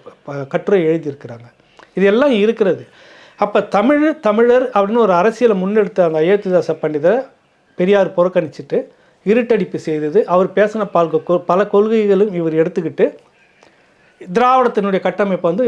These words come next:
வலுப்படுத்துறாங்க. இதுதான் காலங்காலமா நடந்திருக்குது. இது அப்படியே எங்க கொண்டு வந்து பொருத்தி இன்னைக்கு நம்ம பார்க்குறோம் அப்படின்னாக்கா, இன்று நடந்திருக்கிற இந்த மாவீரர் நிகழ்ச்சியோட ஒப்பிட்டு பாருங்க. என்னன்னா, இப்ப ஏற்கனவே இருக்க ஒரு கட்டமைப்புக்கு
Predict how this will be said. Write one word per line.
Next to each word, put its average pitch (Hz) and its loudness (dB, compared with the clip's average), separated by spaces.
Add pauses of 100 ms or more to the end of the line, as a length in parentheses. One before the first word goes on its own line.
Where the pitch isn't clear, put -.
வலுப்படுத்துறாங்க. 165 -2 (920)
இதுதான் 240 2
காலங்காலமா 214 2
நடந்திருக்குது. 170 -6 (120)
இது 202 2
அப்படியே 233 2
எங்க 214 2
கொண்டு 202 0
வந்து 180 -6
பொருத்தி 196 0
இன்னைக்கு 170 -6
நம்ம 147 -4 (100)
பார்க்குறோம் 175 0
அப்படின்னாக்கா, 135 -4 (1080)
இன்று 214 2
நடந்திருக்கிற 190 0
இந்த 175 -4
மாவீரர் 175 2
நிகழ்ச்சியோட 147 -6 (120)
ஒப்பிட்டு 156 -2
பாருங்க. 131 -8 (1300)
என்னன்னா, 240 2
இப்ப 214 0 (340)
ஏற்கனவே 247 2
இருக்க 220 2
ஒரு 180 2
கட்டமைப்புக்கு 196 -4